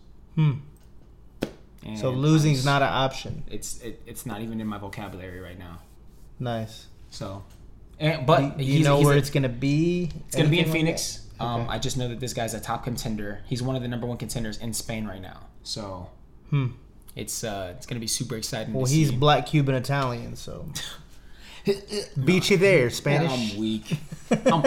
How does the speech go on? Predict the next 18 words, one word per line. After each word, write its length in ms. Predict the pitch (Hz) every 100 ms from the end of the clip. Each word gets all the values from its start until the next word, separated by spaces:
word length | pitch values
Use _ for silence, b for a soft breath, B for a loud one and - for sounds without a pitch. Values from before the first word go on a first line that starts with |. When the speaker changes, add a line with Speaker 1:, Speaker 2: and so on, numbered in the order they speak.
| 170
Speaker 2:
everything. 680 | 165 143 147 139 113 -
No. 160 | - - -
<laughs> 60 | - - - - 156 - - - B B B
No, 100 | 135
but 180 | 135 131
I'm, 240 | 131 123
Speaker 1:
Uh, 20 | -
Speaker 2:
I'm 140 | 139
super 260 | 139 147 135
excited 380 | 127 123 117 110
to 80 |
see 280 | 110 123 113
how 220 | 110 110
this 240 | 104 110 -
is 80 | 107
gonna 180 | 107
play 280 | 101 - 110
out, 260 | 107 101